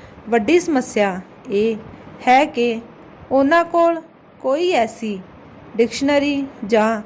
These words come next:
ਸ਼ਬਦਕੋਸ਼ ਵੀ ਨਹੀਂ ਜਿਸ ਦੇ ਹਵਾਲੇ ਨਾਲ ਕੁਝ ਸਮਝ ਸਕਣ। ਡੰਡੀ।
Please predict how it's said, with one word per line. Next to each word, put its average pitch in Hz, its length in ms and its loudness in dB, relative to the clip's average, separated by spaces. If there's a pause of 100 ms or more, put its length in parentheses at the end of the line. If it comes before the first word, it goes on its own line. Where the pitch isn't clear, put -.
(280)
ਸ਼ਬਦਕੋਸ਼ 233 800 0 (580)
ਵੀ 285 260 0
ਨਹੀਂ 233 420 -2 (400)
ਜਿਸ 226 240 -4
ਦੇ 254 300 6 (520)
ਹਵਾਲੇ 269 580 0 (260)
ਨਾਲ 208 360 -4 (680)
ਕੁਝ 233 260 0 (480)
ਸਮਝ 294 440 0
ਸਕਣ। 226 460 -2 (440)
ਡੰਡੀ। 202 360 0